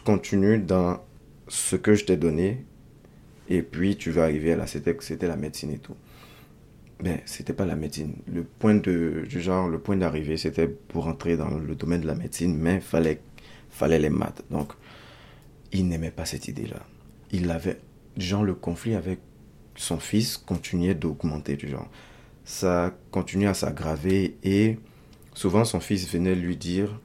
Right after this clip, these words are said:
que sa, sa belle-mère lui, euh, le tape, ben, le tapait souvent, lui criait dessus, faisait, mais il pouvait pas réagir parce que c'est pas sa camarade, c'est la femme de son père.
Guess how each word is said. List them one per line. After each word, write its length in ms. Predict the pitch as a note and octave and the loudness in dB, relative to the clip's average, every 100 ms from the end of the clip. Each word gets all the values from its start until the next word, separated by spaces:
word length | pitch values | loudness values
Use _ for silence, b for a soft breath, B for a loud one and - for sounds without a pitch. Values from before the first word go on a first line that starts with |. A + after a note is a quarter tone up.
| - | -4
que 360 | F#2 F#2 F#2+ - - - - - | 2 2 2 -2 -20 -20 -20 -14
sa, 800 | - - E2+ D#2+ D#2+ D2+ - - - - - B B B B B B | -8 0 2 2 0 -2 -6 -8 -12 -14 -20 B B B B B B
sa 220 | - D2+ | -4 0
belle-mère 520 | D2+ E2 D#2+ E2+ F#2 E2 - - - - - | 2 2 4 2 2 -2 -14 -20 -20 -16 -8
lui, 200 | E2 - | -8 -4
euh, 80 | F#2 | -4
le 140 | D2+ D2 | -4 -6
tape, 260 | - G#2+ - - | -8 -10 -12 -4
ben, 220 | - - | -2 -2
le 100 | C#2+ | -6
tapait 300 | - - E2 | -8 -6 -4
souvent, 340 | - D2 D2+ | -4 -4 -4
lui 140 | D2+ D2 | -4 -6
criait 260 | - D2 | -6 -4
dessus, 480 | D#3 D#3 - - D2+ | -4 -6 -6 -4 -4
faisait, 340 | C#2+ C#2+ C2+ - | -6 -4 -6 -4
mais 100 | C#2+ | -6
il 100 | D2 | -6
pouvait 280 | - D2 D2 | -6 -4 -2
pas 340 | E2 E2+ - - - - | 0 0 -2 -8 -14 -8
réagir 480 | D2+ D2+ D2 F2 | -4 -2 0 -2
parce 180 | D#2+ C#2+ | -2 -4
que 240 | - E2 - | -2 -4 -4
c'est 280 | - - C#2+ | -6 -4 -2
pas 180 | F2 | 0
sa 140 | E2+ C#2+ | 0 -2
camarade, 440 | C2+ D2 C#2+ D2+ - | -2 -2 -2 -4 -4
c'est 220 | - D2+ | -4 -2
la 120 | C#2 | -2
femme 280 | - D#2+ E2 | -2 -2 0
de 100 | D2+ | -2
son 160 | D2 | -4
père. 240 | C2+ B1+ | -4 -4